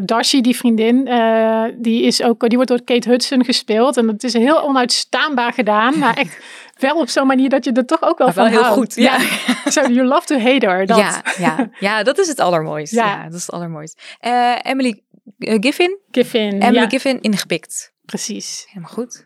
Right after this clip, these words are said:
Speaker 1: Nou, dat is echt heel leuk. Ja, en dan heb ik er nog één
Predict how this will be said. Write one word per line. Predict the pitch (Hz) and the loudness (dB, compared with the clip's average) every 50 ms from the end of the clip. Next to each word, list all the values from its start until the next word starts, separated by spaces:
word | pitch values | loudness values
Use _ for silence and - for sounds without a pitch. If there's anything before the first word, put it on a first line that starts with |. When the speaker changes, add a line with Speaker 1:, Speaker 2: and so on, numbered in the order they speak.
| _ _ | _ _
Speaker 1:
Nou, | - 247 233 226 | -6 -4 -2 0
dat | 214 233 220 - | -2 -2 -2 0
is | 220 | 0
echt | 254 - 220 | 0 0 0
heel | - 240 240 226 | 0 0 0 0
leuk. | 220 214 208 208 214 208 _ - - - - - | 2 2 2 2 0 -2 _ -14 -20 -20 -10 -6
Ja, | - 240 226 - | -4 -2 0 2
en | 254 240 | 2 4
dan | 240 240 233 | 4 4 4
heb | 233 247 226 | 2 2 0
ik | 262 - | 0 2
er | 247 | 2
nog | 247 240 | 0 0
één | - - 247 247 247 254 247 _ | 0 0 2 2 2 0 -2 _